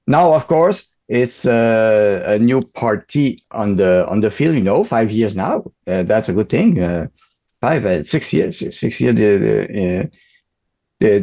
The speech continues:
this year. Um, and, uh, Ma-, Maxime, uh, it co-, continues, uh, to, to go on, uh, shows, to be,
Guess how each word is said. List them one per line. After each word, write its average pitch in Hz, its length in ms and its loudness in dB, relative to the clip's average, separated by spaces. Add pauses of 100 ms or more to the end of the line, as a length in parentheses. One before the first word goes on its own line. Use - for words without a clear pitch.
this 98 300 -4
year. 147 260 2
Um, 135 400 2 (680)
and, 123 140 2
uh, 135 120 2
Ma-, 135 200 2
Maxime, 156 380 0
uh, 180 40 4
it 127 720 0 (140)
co-, - 180 -6
continues, 123 960 0
uh, 101 260 -4
to, 104 680 2
to 104 140 -6
go 113 300 2
on, 110 340 2
uh, 98 180 0
shows, 104 680 -2
to 95 360 -2
be, 98 260 -2